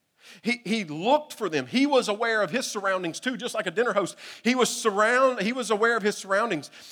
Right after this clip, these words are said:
and he invites those that no one else saw fit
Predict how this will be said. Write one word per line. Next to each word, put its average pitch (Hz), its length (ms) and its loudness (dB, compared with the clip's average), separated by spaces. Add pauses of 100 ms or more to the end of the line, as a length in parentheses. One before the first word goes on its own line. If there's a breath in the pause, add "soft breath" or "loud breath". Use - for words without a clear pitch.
(140 loud breath)
and 180 100 2
he 208 180 -2
invites 185 720 2
those 220 380 0
that 185 120 0
no 180 200 2
one 247 200 4
else 220 540 0 (160)
saw 196 300 -2
fit 170 440 -4